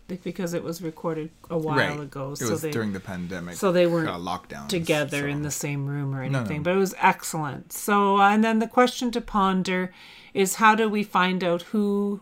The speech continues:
Speaker 1: we are without labels? So when you, when somebody says to you, "Who are you?" do you say teacher, father,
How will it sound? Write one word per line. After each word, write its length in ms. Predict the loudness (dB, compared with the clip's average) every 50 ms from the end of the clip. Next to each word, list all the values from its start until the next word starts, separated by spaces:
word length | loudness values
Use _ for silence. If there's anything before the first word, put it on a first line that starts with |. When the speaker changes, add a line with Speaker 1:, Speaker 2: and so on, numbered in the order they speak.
| -6
Speaker 1:
we 220 | -2 0 2 4 6
are 480 | 6 4 4 2 0 -4 -6 -8 -10 -12 _ _ _ _ _ _ _ _ _ _ _ -4
without 440 | -4 -2 0 2 2 2 0 0
labels? 480 | -2 -4 -4 -4 -4 -8 -10 -10 -10 -12
So 460 | -10 -6 -2 -2 0 0 0 -2 -4 -8 -14 -20 -20 -20 -20 _ -6
when 200 | -4 -2 0 0
you, 180 | 0 0 0 -2 -4 -4
when 260 | -2 -2 -2 -2 -2
somebody 420 | -2 -2 -2 -2 0 0 0 0 0
says 380 | -2 -2 0 0 0 0 0 -2
to 180 | -8 -8 -4
you, 140 | -4 -2 -2
"Who 200 | -2 -2 -2 0
are 200 | 0 0 2 0
you?" 220 | 0 0 0 -2 -2
do 120 | -2 -2
you 160 | -2 0 -2 -2
say 280 | -4 -4 -4 -2 -2
teacher, 540 | -2 -4 -4 -6 -6 -6 -6 -6 -4 -4 -4
father, 800 | -4 -4 -2 0 2 2 2 0 0 0 -2 0 0 -2 -4 -6